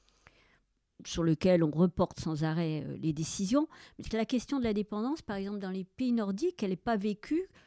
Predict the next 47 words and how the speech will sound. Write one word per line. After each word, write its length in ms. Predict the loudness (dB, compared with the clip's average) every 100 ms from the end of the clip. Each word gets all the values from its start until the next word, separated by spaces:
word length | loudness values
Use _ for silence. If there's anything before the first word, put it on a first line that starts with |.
| _
comme 160 | -2 0
une 120 | 0
incapacité 600 | -2 -4 -6 -8 -8 -8
de 60 | -6
la 80 |
personne, 460 | -8 -10 -8 -8 -10 -14 _ _ _ _ _
pour 160 | 0 2
une 180 | 2
diminution 640 | 2 2 4 4 2 -2 -8
de 40 |
la 80 | -8
personne. 480 | -10 -14 -10 -10 -12 -16 _ -20 -20 -8
Elle 140 | 0 2
est 40 |
vécue 320 | 4 2 0 2
comme 260 | 4 4 6
le 120 | 4
fait 260 | 0 -10
que 80 | -2
la 120 | -2
société 480 | 0 -4 -4 -2 -2
doit 320 | -2 -2 -4
s'adapter 540 | -4 -6 -6 -8 _ -8
à 100 | -6
la 100 | -8
personne 440 | -8 -10 -8 -6
et 60 | -4
aux 80 | -4
besoins 340 | -4 -2 -4
de 60 | -4
la 80 |
personne. 340 | -8 -10 -10 -12 -14 -20 -8
C'est 100 | 0
la 100 | 2
même 200 | 2 0
chose 340 | -2 -2 -2
pour, 380 | -4 -6 -4 0
euh, 180 | 0 0 -4 -20 -20 -20 _ _
pour 160 | -2 2
le 120 | 2
handicap, 480 | 2 -2 -2 -2 -2
c'est 280 | -10 -6 -2
la 100 | -2
même 160 | -2 -4
chose 300 | -4 -6 -6
pour... 300 | -8 -6 -4
Euh, 120 | -4